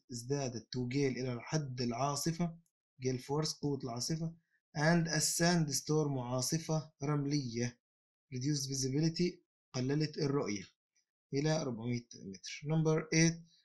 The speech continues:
بيقول metals rust، وخلي بالك هنا عندي if، ودام انت بتتكلم عن المعادن يبقى انت بتتكلم في حالة صفرية،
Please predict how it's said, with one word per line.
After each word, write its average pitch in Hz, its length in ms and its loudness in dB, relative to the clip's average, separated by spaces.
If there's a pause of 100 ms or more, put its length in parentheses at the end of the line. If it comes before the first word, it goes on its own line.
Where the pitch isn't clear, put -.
(220)
بيقول 143 480 0
metals 160 640 2 (320)
rust، 131 640 0 (760)
وخلي 131 380 0
بالك 135 400 0 (400)
هنا 143 180 2
عندي 139 460 4
if، 165 60 -2 (640)
ودام 127 240 2
انت 147 120 0
بتتكلم 139 480 2
عن 139 140 2
المعادن 135 640 2
يبقى 123 220 0
انت 127 140 -4
بتتكلم 131 440 -2
في 123 100 -4
حالة 135 340 0
صفرية، 147 760 -2